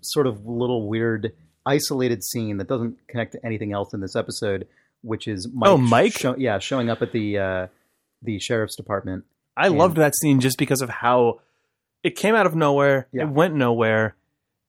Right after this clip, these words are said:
Speaker 2: It was weirdly unsettling, despite how
Speaker 1: Mm-hmm.
Speaker 2: innocuous the
Speaker 1: Yes.
Speaker 2: con-, conversation
Speaker 1: Exactly.
Speaker 2: was.
Speaker 1: Well, 'cause you, because you, it's so clear Mike is withholding something.
Speaker 2: Right, but it, but it, it feels very similar to his previous conversation with ended, which ended with him saying,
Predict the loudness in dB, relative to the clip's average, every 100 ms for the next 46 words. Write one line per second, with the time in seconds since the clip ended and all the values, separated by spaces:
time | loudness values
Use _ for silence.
0 | _ _ _ _ 2 2 0 0 2 4
1 | 4 4 2 2 2 4 2 -2 -6 -4
2 | -2 2 2 4 4 4 4 2 2 0
3 | 2 0 2 0 -4 -6 -4 -4 -4 -2
4 | 0 0 0 -2 0 0 0 -2 0 0
5 | 0 -4 -2 0 0 0 0 0 0 -4
6 | -8 -6 -6 -6 -8 -12 -16 -20 -12 4
7 | 4 4 0 -2 -6 -6 0 0 0 -4
8 | _ _ _ 0 2 2 -4 0 0 2
9 | 0 0 0 0 2 0 2 4 4 2
10 | 2 0 2 0 0 0 -2 -4 -2 2
11 | 4 4 2 -2 -2 0 0 0 -2 -2
12 | -8 -2 -2 -2 -4 -6